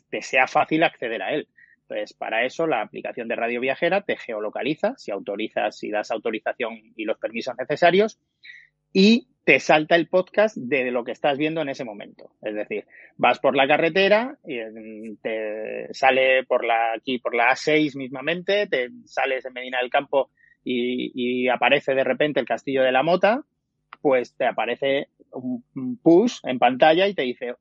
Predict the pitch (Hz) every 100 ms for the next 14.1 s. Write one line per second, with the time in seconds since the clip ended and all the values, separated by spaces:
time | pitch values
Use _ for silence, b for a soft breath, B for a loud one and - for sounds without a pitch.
0 | _ - 113 160 147 165 160 170 165 196
1 | 208 - _ 147 123 139 151 170 - 135
2 | 143 135 120 139 185 - b b _ -
3 | 139 151 175 180 202 185 143 127 127 151
4 | 160 165 160 160 175 196 208 247 - _
5 | 143 127 147 143 147 156 151 160 131 123
6 | 113 135 135 139 143 165 190 196 233 -
7 | - 135 139 147 151 165 160 165 160 170
8 | 185 190 147 139 147 147 143 151 160 180
9 | 233 _ _ _ - 120 110 123 120 131
10 | 139 156 160 196 - 131 123 - 123 -
11 | - 135 127 - 143 143 151 165 143 123
12 | 113 143 151 240 _ _ _ _ _ _
13 | 156 131 123 117 117 - - 143 151 151
14 | 160